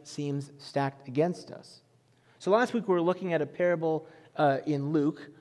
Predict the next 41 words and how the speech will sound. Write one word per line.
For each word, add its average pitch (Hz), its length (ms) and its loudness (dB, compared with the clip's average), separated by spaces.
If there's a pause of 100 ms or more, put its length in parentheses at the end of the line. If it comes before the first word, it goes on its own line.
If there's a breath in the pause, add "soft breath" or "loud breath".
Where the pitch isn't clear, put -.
(120)
the 139 80 -14
Gospel 147 340 -2
of 135 60 -4
Luke, 143 160 -2
and 151 100 -2
this 180 160 -4
week 151 180 -4
we're 143 60 -10
gonna 143 140 -4
look 143 120 -4
at 143 80 2
another 156 340 0
parable, 123 520 -4 (300 loud breath)
um, 127 580 0 (920)
called 143 300 -2
the, 127 220 0 (100)
the, 139 200 -2 (340)
the, 143 140 -6 (180)
the 156 100 2
unjust 170 540 2
judge 131 320 -4
and 131 360 -6
the 147 80 2
widow. 202 340 4 (580 loud breath)
So 220 140 8
again, 214 440 4 (120)
for 185 180 0
those 185 200 4
who 175 60 -6
were 180 120 0
here 180 80 4
last 165 300 2
week, 143 160 -4
a 147 40 2
parable 190 500 2
is 156 180 -2 (240 loud breath)
kinda 175 120 2
like 180 140 0
a 170 80 0
simple 214 320 0
story 180 640 2